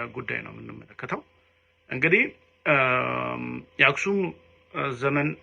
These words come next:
ካበቃ በኋላ፣ እ፣ ዛጉዌ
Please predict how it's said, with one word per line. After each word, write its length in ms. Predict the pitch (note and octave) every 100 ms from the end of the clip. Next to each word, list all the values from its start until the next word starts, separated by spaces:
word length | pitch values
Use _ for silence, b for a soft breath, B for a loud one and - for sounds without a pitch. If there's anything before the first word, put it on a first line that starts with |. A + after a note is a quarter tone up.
| -
ካበቃ 320 | C#3 C3+ C3+ C3
በኋላ፣ 280 | C3+ C3+ F3 A#3 _ _ _ _ _ _ _
እ፣ 100 | C3+ C3 B2 B2+ B2+ B2+ B2 A#2+ A#2+ A#2+ A#2+ A#2+ -
ዛጉዌ 420 | C3 D3 D3 D3